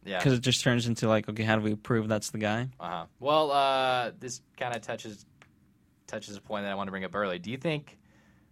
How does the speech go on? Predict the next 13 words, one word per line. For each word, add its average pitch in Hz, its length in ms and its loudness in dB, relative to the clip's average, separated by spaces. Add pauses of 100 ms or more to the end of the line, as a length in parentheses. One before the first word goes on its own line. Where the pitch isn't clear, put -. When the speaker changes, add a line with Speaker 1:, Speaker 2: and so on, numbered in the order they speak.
Speaker 1:
that, 101 240 -4
uh, 85 540 -4 (260)
Southland 101 480 -4
does 95 160 -4
more 92 180 -4
to 95 60 -10
humanize 92 500 -8
police? 90 360 -12
'Cause, 123 160 0
I 131 100 4
mean, 110 300 -4 (640)
they're 127 160 2
only 123 560 0